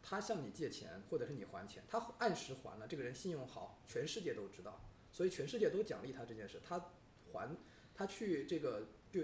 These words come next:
他去维持他的这个信用的这个动力就更大了。如果他欠了这个钱不还，default，那全世界可能这个信用都，都知道他 default，然后全世界都可能会说重新评估他的这个信用级别，那就比个人，就是说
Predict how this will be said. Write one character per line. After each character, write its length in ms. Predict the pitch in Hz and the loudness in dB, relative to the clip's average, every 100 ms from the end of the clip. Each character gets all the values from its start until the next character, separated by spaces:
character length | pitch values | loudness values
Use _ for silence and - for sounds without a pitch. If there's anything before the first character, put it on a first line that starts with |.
| 143 | 2
他 120 | - - | 0 2
去 100 | 190 | 4
维 200 | 139 - | 2 2
持 180 | - 143 | 2 0
他 140 | 160 | 2
的 100 | 151 | 0
这 80 | 143 | 0
个 80 | 143 | -2
信 240 | - 165 | 0 0
用 140 | 143 | 0
的 80 | 113 | -2
这 100 | 104 | -2
个 80 | 131 | -2
动 240 | 131 156 | -2 -2
力 80 | 131 | -2
就 100 | 113 | -2
更 220 | 110 107 | -4 -4
大 80 | 101 | -4
了。 220 | 92 - - - - - | -6 -8 -14 -20 -20 -2
如 80 | 214 | 6
果 100 | 247 | 8
他 240 | - 233 - | 8 6 2
欠 220 | - 370 | 2 4
了 100 | 165 | 4
这 80 | 123 | 2
个 80 | 123 | 0
钱 200 | - 123 | 0 0
不 160 | 302 | 0
还， 260 | - - - - - - | 0 -4 -8 -10 -10 -8
default， 400 | - 247 226 - - - - - - | 2 4 4 2 -12 -18 -20 -20 -2
那 280 | 214 196 156 - | 4 4 4 -2
全 200 | 147 165 | -2 0
世 120 | 208 | 2
界 160 | 196 156 | 6 4
可 140 | 117 | 4
能 180 | 107 135 | -4 0
这 100 | 165 | 2
个 220 | 143 117 | 2 0
信 220 | - 185 | 0 0
用 180 | 165 135 | 2 0
都， 300 | 127 196 202 - - - - | 2 2 2 -2 -14 -18 2
都 120 | 285 | 4
知 120 | 311 160 | 4 2
道 140 | 120 | 0
他 320 | - 123 - | 0 -2 -2
default， 420 | 107 - 117 - 107 | -6 -2 -2 -2 -2
然 120 | 131 | 0
后 100 | 170 | 2
全 180 | - 147 | 2 2
世 120 | 226 | 4
界 160 | 208 | 6
都 180 | 147 135 | 6 4
可 140 | - 87 | 0 -6
能 160 | 98 | -4
会 180 | 113 113 | 0 0
说 180 | 107 113 | 0 -4
重 220 | - 120 | -4 -4
新 100 | 143 | -4
评 220 | 143 113 | -4 -6
估 160 | 120 120 | -6 -6
他 160 | - | -4
的 100 | 117 | -4
这 80 | 110 | -2
个 80 | 110 | -2
信 200 | - 131 | -4 -4
用 160 | 110 98 | -6 -8
级 120 | - | -10
别， 80 | - 156 | -8 -4
那 80 | 180 | 2
就 100 | 170 | 2
比 200 | 120 98 | 0 -8
个 200 | - 220 | 6 6
人， 160 | 110 90 131 - | 6 0 -8 -8
就 100 | - | -4
是 80 | 143 | 0
说 240 | 139 135 | 0 -2